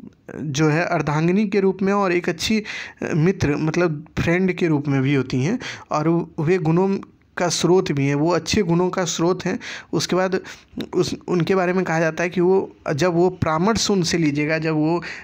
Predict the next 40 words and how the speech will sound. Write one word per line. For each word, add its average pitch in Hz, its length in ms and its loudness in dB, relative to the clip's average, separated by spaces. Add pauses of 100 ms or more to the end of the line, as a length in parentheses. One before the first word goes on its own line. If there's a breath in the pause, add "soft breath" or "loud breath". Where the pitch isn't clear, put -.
(120)
आप 156 300 -4
उनसे 165 360 0
जब 170 220 0 (120)
कोई 170 160 2
चीज़ 165 280 0
के 170 120 -2
बारे 160 200 -2
में 165 120 2
पूछिएगा 165 560 0 (300 loud breath)
तो 165 80 2
वो 190 100 6
पिता 185 340 0
के 175 160 0
समान 123 380 0
हैं। 127 200 0 (440 loud breath)
तो 175 80 0 (200)
इस 175 240 -2
तरह 240 240 0
की 208 280 -4
बातें 175 320 -2
महाकाव्य 175 560 0
काल 170 220 -2
में 180 200 0
कही 180 260 2
गई 156 240 2
हैं 131 180 2
भले, 127 220 0 (320 loud breath)
लेकिन 175 380 0
स्त्रियों 170 380 2
की 175 180 0
स्थिति 190 360 0
इस 170 100 0
समय 147 240 0
तक 143 200 -4
आते-आते 135 420 -2 (300 loud breath)
गिरती 170 320 2
हुई 143 120 2
नज़र 127 280 0
आती 127 280 -4
है। 131 120 -4